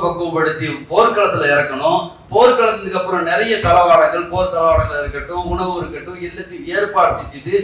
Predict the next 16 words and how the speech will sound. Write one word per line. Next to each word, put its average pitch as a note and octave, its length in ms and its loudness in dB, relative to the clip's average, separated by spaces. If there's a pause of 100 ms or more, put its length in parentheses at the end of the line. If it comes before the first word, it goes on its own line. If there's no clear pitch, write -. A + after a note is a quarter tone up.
(380)
எவ்வளோ B3+ 440 6 (360)
செயல்களை A3+ 480 6 (120)
செஞ்சுட்டு A#3 400 -2
இங்க F3+ 160 -4
வந்திருக்கணும். G3 640 2 (720)
ஆனால் F#3 380 6 (260)
இங்க A3+ 180 -4
என்ன B3 160 0
செய்றாங்க? A#3 260 4 (640)
இது - 160 -10 (380)
முழுக்க D4+ 340 0 (140)
முழுக்க G3 240 -4 (120)
அல்லாஹ்வின் F3 500 4
படை, B2 180 2 (600)
இது E3 100 -2 (140)
அல்லாஹ் A#3 400 4